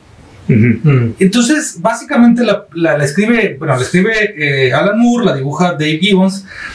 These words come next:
Speaker 3: y l-, la pregunta que quieren contestar es, ¿quién vigila a los vigilantes?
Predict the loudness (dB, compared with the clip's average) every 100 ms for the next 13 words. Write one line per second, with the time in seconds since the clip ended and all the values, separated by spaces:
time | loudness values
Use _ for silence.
0 | -16 -16 -6 -2 0 -2 -4 -4 -2 0
1 | 0 0 0 0 0 0 -4 -2 -2 0
2 | 2 0 0 0 -2 -2 -8 -12 0 2
3 | 4 4 4 2 2 2 2 0 -2 -2
4 | -2 -4 -4 -2 -2 -2 -6 -8 -12